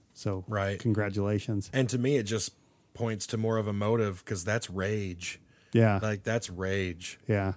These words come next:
Speaker 2: But yeah, it's, it's funny that you said that, that,
Speaker 1: But you,
Speaker 2: yeah.
Speaker 1: but almost you don't have to retaliate against something like, <clears throat> uh, someone like that, because more than likely,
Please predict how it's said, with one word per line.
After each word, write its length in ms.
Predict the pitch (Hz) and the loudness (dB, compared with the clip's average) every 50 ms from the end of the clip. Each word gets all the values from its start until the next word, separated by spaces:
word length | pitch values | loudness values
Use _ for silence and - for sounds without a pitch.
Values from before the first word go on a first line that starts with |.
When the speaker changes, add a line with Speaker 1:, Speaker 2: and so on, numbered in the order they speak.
| - | -2
Speaker 2:
But 120 | - 117 117 | -2 0 2
yeah, 180 | 120 120 113 | 2 2 0
it's, 140 | 110 95 - | 0 -2 -4
it's 180 | 117 117 98 - | -4 -4 -6 -4
funny 240 | - 120 120 120 117 | -4 -2 -2 -2 -2
that 140 | 110 107 98 | -2 -4 -4
you 100 | 107 107 | -4 -4
said 280 | 98 - - 110 110 98 | -2 -2 0 -2 -2 -2
that, 160 | 104 98 - | -4 -4 -4
that, 220 | 107 104 104 98 - - | -4 -4 -4 -6 -6 4
Speaker 1:
But 140 | 127 135 143 | 6 6 6
you, 140 | - 139 139 | 8 4 2
Speaker 2:
yeah. 160 | - 95 95 98 - - | 2 2 -4 -12 -8 6
Speaker 1:
but 160 | 127 135 135 | 8 8 8
almost 340 | 139 143 151 147 127 - - | 10 8 8 8 8 8 8
you 60 | 139 | 8
don't 140 | 135 135 120 | 8 8 8
have 160 | 131 139 131 - | 6 6 6 4
to 80 | 139 | 4
retaliate 640 | 123 117 110 98 113 117 107 110 101 101 101 98 101 | 6 6 6 6 4 4 4 4 2 2 2 2 2
against 260 | 98 107 107 104 - | 2 0 0 0 -2
something 260 | - 110 - 107 104 101 | -4 -2 2 2 2 2
like, 160 | 101 98 98 95 - - | 2 0 -2 -4 -10 -20
<clears throat> 180 | _ _ _ - | _ _ _ -6
uh, 60 | 98 | -2
someone 300 | - - 120 113 107 101 | 2 4 6 6 6 6
like 240 | 101 101 101 95 - | 4 2 2 0 0
that, 260 | 110 104 104 104 - _ _ - _ _ _ _ - _ - | 0 0 0 -2 -6 _ _ -20 _ _ _ _ -20 _ 2
because 400 | 120 104 - 117 107 101 92 - | 2 4 6 4 4 4 4 6
more 240 | 113 117 123 123 | 6 8 8 8
than 200 | 117 113 110 110 | 8 8 6 6
likely, 640 | 110 110 110 113 113 110 - 113 107 104 104 95 - | 6 6 6 6 4 2 2 -2 0 0 0 -2 -4